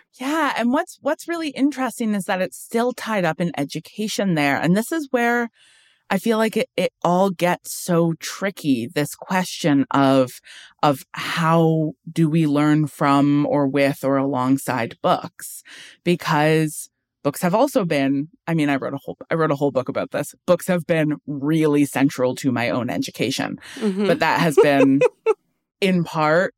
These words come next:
Speaker 1: what I have learned from books and in part what I have then had to unlearn from those books and the ways in which I read them and what I have learned about books and what I've had to unlearn about books. And, but,
Speaker 2: Mm-hmm.
Speaker 1: but reading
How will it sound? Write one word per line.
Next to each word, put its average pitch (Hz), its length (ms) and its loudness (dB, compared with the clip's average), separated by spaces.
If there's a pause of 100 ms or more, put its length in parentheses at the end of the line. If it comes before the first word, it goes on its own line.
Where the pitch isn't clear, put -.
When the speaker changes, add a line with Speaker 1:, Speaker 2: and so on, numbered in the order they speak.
(380)
Speaker 1:
what 170 140 2
I 151 60 2
have 151 220 0
learned 147 220 0
from 135 280 0
books 135 420 -2
and 165 80 -2
in 147 140 -2
part 147 260 -2
what 139 140 -2
I 139 80 0
have 151 180 -4
then 135 160 0
had 139 200 -6
to - 140 -4
unlearn 135 440 0
from 131 240 -2
those 135 220 -2
books - 360 -4
and 170 100 -2
the 143 60 0
ways 135 240 0
in 143 100 0
which 127 240 -6
I 123 280 -2 (160)
read 131 260 -4
them 165 380 2
and 160 260 0
what 151 220 0 (400)
I 160 80 2
have 151 160 2
learned 156 240 2
about 160 440 2
books 170 380 0
and 175 100 4
what 156 140 0
I've 160 180 0
had 180 180 0
to 175 180 -2
unlearn 156 480 -2
about 156 560 0
books. 151 520 -2
And, 190 300 0 (100)
but, 190 200 2
Speaker 2:
Mm-hmm. 247 120 -8
Speaker 1:
but 202 160 0
reading 196 800 2